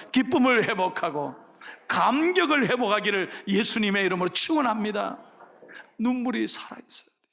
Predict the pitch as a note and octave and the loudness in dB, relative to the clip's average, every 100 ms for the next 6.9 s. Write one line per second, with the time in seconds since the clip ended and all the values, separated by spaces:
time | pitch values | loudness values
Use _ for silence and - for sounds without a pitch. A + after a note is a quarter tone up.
0 | _ _ _ _ _ _ _ _ _ _ | _ _ _ _ _ _ _ _ _ _
1 | _ _ _ _ _ G3 G#3+ G#3 G3 G3 | _ _ _ _ _ -8 -6 -6 -8 -8
2 | - - - - - _ _ _ _ _ | -10 -14 -20 -20 -20 _ _ _ _ _
3 | _ _ _ _ _ _ _ _ _ _ | _ _ _ _ _ _ _ _ _ _
4 | _ _ _ _ _ _ - _ _ _ | _ _ _ _ _ _ -20 _ _ _
5 | - D#3 - - C#3+ D3+ - C#3+ D#3+ - | -4 -2 -2 -2 -2 -4 -4 -4 -4 -4
6 | C#3+ C#3 D3 C#3 D3 C#3+ C#3+ C3+ | -4 -4 -4 -4 -4 -4 -6 -6